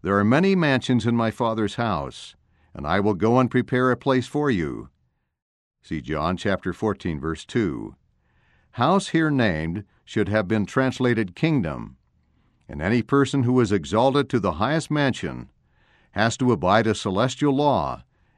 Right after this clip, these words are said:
and the whole law, too. If a man gets the fullness of the priesthood of God, he has to get it in the same way that Jesus Christ obtained it, and that was by keeping all the commandments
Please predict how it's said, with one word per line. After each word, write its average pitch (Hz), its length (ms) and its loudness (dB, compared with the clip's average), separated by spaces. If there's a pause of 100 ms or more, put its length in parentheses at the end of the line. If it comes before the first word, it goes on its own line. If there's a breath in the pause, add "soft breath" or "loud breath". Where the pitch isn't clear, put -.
and 80 180 -6
the 73 120 -4
whole 127 300 2
law, 73 520 -2 (180)
too. 65 520 -4 (1000)
If 120 160 -2
a 143 80 4
man 196 260 4
gets 160 220 0
the 135 100 2
fullness 147 420 0
of 135 80 0
the 107 100 -2
priesthood 131 440 -2
of 85 140 -4
God, 90 520 0 (320)
he 110 160 0
has 147 260 -2
to 123 120 0
get 131 240 2
it 107 140 0
in 110 120 0
the 104 100 0
same 156 340 -2
way 107 240 2
that 98 160 -2
Jesus 131 420 -2
Christ 98 420 -2
obtained 135 400 -2
it, 71 180 -8 (720)
and 67 100 -12
that 98 220 2
was 131 160 2
by 110 160 4
keeping 127 460 0
all 131 340 4
the 160 80 0
commandments 131 800 -2